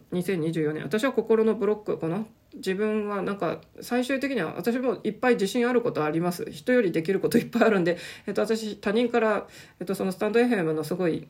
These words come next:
あの、有名な方とかからもなんか天才と呼ばれますが、私百パーセントそれは否定しないです。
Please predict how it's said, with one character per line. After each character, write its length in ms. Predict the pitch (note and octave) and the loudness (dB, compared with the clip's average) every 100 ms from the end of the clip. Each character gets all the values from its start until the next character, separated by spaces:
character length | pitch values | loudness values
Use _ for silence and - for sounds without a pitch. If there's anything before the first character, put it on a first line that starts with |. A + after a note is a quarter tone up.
| _ | _
あ 60 | D#3 | -6
の、 280 | D3 C#3+ - - - | -4 -4 -6 -10 -8
有 200 | - G3 | 0 2
名 160 | G3+ G3+ | 2 0
な 200 | G3 F3+ | 0 -2
方 280 | - F#3+ G#3+ | -4 -2 0
と 80 | |
か 140 | D3+ D#3 | 0 -2
か 120 | D3+ | -2
ら 80 | D3+ | 0
も 160 | D#3+ | 0
な 120 | - F3 | 0 -2
ん 20 | |
か 100 | D3+ | -2
天 160 | F#3 | -2
才 160 | F3 F#3 | -2 -2
と 80 | F3+ | 0
呼 80 | E3+ | 0
ば 140 | F3+ | 0
れ 100 | F3 | 0
ま 120 | F#3 | -2
す 120 | G3 | -4
が、 80 | E3 | -4
私 360 | - A#3 B3 G#3 | 0 0 0 -2
百 200 | A#3 A3+ | -2 -2
パ 120 | C#4 | 0
ー 60 | C#4 | 0
セ 100 | C#4 | 0
ン 40 | |
ト 80 | F3+ | -2
そ 100 | F3+ | -4
れ 80 | F3 | -4
は 60 | |
否 120 | D#3+ | -4
定 160 | - F#3+ | -2 0
し 160 | F3+ G3+ | 0 -2
な 120 | G#3 | -2
い 60 | |
で 100 | D#3+ | -2
す。 120 | D3 | -6